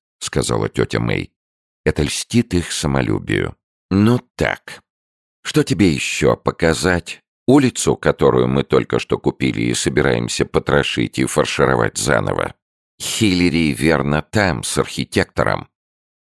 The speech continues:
"Кому принадлежала улица?" — спросил Майкл. "Владелец жил на Капри. Вряд ли он когда и видел ее.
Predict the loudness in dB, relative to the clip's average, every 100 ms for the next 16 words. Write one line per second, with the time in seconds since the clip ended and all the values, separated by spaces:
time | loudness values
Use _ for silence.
0 | -4 0 2 2 2 0 0 0 0 0
1 | 0 0 -2 -2 -6 -8 -8 _ _ -12
2 | -4 -4 -2 -2 0 -2 -2 -2 -4 -6
3 | _ _ _ _ _ _ -2 2 4 4
4 | 4 2 0 -2 2 2 2 -2 -2 -2
5 | -2 -2 -2 -4 _ _ _ _ -2 0
6 | 0 0 -2 0 -4 0 0 0 -2 -2
7 | 0 0 -2 -4 -4 -2 -4